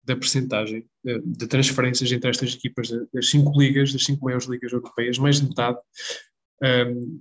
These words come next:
é realizada entre equipas que estão da mesma liga ou,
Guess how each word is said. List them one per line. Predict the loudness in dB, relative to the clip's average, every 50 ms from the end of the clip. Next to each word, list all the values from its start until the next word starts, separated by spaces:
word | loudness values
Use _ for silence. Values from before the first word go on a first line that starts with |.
| _ _ 0
é | 2 4
realizada | 6 8 8 8 8 8 6 6 4 4 4 4 2 0 2 4
entre | 4 4 4 4 2 0
equipas | 0 0 -2 -2 -4 -6 -8 -6 -6 -8 -10 -10 _ _ -2
que | 0
estão | 2 2 4 2 2 2
da | 2 2
mesma | 0 -2 -2 -2 0
liga | 2 4 4 4 4 2 0 -4 -6 _ _ _ _ _ _ _ _ _ _ _ _ _ 0
ou, | 4 6 8 8 6 4 0 0